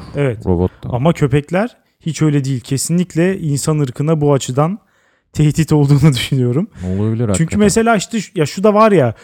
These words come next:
Speaker 1: çocuğun, bir çocuk yapıyorsun. Onun o saf, masum halinden, az önce bahsettiğimiz sana hayran o işte bebekten, çocuktan böyle çok bilmiş, nankör bir piçe dönüşmesi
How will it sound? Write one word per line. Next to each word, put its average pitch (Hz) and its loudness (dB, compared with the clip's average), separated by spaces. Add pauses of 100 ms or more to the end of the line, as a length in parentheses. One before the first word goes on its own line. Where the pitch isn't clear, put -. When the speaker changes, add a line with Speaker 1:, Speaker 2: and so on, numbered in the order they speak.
(200)
Speaker 1:
çocuğun, 208 4
bir 180 -2
çocuk 208 -4
yapıyorsun. 170 0 (460)
Onun 233 4 (260)
o 214 4
saf, - 0
masum 180 4
halinden, 156 2 (520)
az 160 4
önce 170 2
bahsettiğimiz 165 0
sana 170 -2
hayran 151 0
o 151 0 (140)
işte - -2 (380)
bebekten, 139 2
çocuktan 156 -2 (440)
böyle 156 0
çok 202 0
bilmiş, 165 -2
nankör 160 2
bir 170 -2
piçe 165 0
dönüşmesi 160 -2